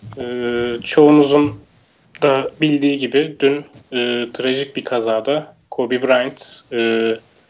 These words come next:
kızı Gianna Bryant ve yedi kişiyi daha, e, kaybettik. E, öncelikle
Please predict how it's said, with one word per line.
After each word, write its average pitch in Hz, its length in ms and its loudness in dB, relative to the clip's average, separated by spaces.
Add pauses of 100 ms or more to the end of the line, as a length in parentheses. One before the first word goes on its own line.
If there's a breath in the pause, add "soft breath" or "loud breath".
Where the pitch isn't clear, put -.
(320 soft breath)
kızı 135 300 -2
Gianna 131 580 2
Bryant 127 400 -2
ve 131 260 -2 (340)
yedi 147 320 -2
kişiyi 123 400 -10
daha, 156 360 0 (120)
e, 123 680 -4
kaybettik. - 1000 0 (100)
E, 117 80 -8 (100)
öncelikle 131 1000 0